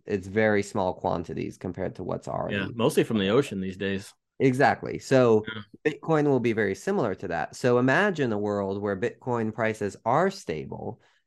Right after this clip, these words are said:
Speaker 1: and then when you send me five dollars in Bitcoin, the price might change to be six dollars or four dollars,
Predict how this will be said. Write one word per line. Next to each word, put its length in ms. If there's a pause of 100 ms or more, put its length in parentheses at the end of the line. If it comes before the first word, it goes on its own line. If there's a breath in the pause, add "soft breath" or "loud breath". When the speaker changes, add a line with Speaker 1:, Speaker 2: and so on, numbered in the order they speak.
(140)
Speaker 1:
and 160
then 180
when 160
you 140
send 260
me 140
five 400
dollars 400
in 120
Bitcoin, 640 (300 soft breath)
the 80
price 320
might 240
change 360
to 80
be 160
six 400
dollars 460
or 120
four 320
dollars, 580